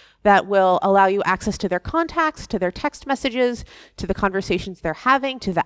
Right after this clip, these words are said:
apps they're using, to when they're using those apps. But there are also other things. There's turning on, uh, location tracking or location sharing on someone's phone, which is something you might not have control over and something someone might be doing, whether it's, uh, having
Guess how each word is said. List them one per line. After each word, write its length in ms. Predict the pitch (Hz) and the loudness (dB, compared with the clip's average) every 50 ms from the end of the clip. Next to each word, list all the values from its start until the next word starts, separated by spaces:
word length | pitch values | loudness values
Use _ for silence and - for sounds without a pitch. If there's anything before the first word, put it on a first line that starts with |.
| - | -2
apps 260 | 185 196 233 - - | -4 -4 -4 -4 -4
they're 100 | - 233 | -4 -4
using, 380 | 226 226 220 220 208 220 202 208 | -4 -4 -6 -6 -6 -6 -8 -8
to 120 | - - | -10 -10
when 220 | 180 165 196 214 220 | -4 -2 -2 -2 0
they're 120 | 233 233 | -2 -6
using 300 | 226 233 233 208 240 233 | -6 -6 -8 -8 -8 -6
those 140 | 240 233 214 | -6 -6 -6
apps. 480 | - - 226 240 285 - - - - - _ - - - - - - - _ _ | -2 0 0 0 0 -2 -6 -16 -20 -20 _ -20 -20 -20 -20 -20 -20 -20 _ _
But 160 | - 220 320 - | -2 -2 2 2
there 120 | 370 381 | 6 6
are 40 | 392 | 6
also 220 | 427 403 - 370 | 6 6 2 2
other 240 | 294 349 - 427 339 | 0 2 2 2 0
things. 300 | - 208 180 165 175 - | 0 -2 -6 -6 -6 0
There's 200 | - 269 269 - | 2 2 2 0
turning 360 | - - 311 330 359 349 320 | -2 -4 -2 -2 -2 -2 0
on, 440 | 302 277 269 269 269 269 269 269 262 - _ _ _ _ | 2 4 4 4 4 2 -2 -4 -10 -16 _ _ _ _
uh, 360 | - 233 240 233 233 233 233 226 | 4 6 6 8 8 6 6 6
location 540 | 226 240 247 - - 311 311 - 285 240 208 | 4 2 2 2 -2 -2 -2 -2 -4 -6 -6
tracking 420 | - 208 185 165 160 - 185 180 | -4 -2 -2 -2 -2 -6 -8 -4
or 80 | 185 196 | -2 0
location 460 | 202 202 196 - 233 220 - 226 220 | 0 0 0 -2 -4 -4 -4 -6 -10
sharing 440 | - - - 285 285 254 196 170 165 | -12 -6 -2 0 2 2 2 0 -2
on 120 | 160 175 | -6 -6
someone's 400 | - - 202 196 196 196 - - | -6 -8 -6 -6 -6 -10 -10 -12
phone, 420 | - - 262 220 170 110 80 - _ _ - - - _ _ | -4 -2 -2 -2 -2 -4 -8 -12 _ _ -20 -20 -20 _ _
which 160 | - 226 - | -6 -4 -2
is 80 | 254 - | 0 0
something 300 | 302 294 - 311 269 254 | 0 -2 -2 -4 -4 -4
you 100 | 269 285 | -4 -2
might 160 | 311 285 277 | -2 0 2
not 140 | 285 254 208 | 2 2 2
have 140 | 247 233 | 0 -2
control 380 | - - 233 - - 262 254 247 | -2 -4 -8 -2 0 2 2 4
over 300 | 208 175 170 165 185 196 | 2 0 0 -2 -2 -2
and 140 | 196 202 202 | -2 -4 -4
something 280 | - 220 214 226 220 | -6 -6 -4 -6 -8
someone 300 | - - 247 226 233 233 | -6 -6 -4 -2 -2 -2
might 180 | 214 214 214 208 | 0 0 -2 -2
be 100 | 208 208 | -4 -8
doing, 440 | 190 233 262 233 175 135 95 98 190 _ _ _ _ _ _ | -8 -6 -4 -4 -4 -4 -6 -10 -14 _ _ _ _ _ _
whether 300 | 214 220 220 214 220 214 | 4 4 6 6 6 4
it's, 380 | 208 220 220 220 - - - - _ _ _ _ _ _ - | 4 4 2 0 0 -6 -12 -14 _ _ _ _ _ _ 4
uh, 240 | 208 208 202 107 - - _ _ _ _ _ _ _ _ | 4 4 4 4 0 -8 _ _ _ _ _ _ _ _
having 800 | - - 240 226 220 226 220 220 220 214 214 214 196 180 - | -4 2 2 4 6 6 4 2 0 -4 -8 -10 -10 -10 -12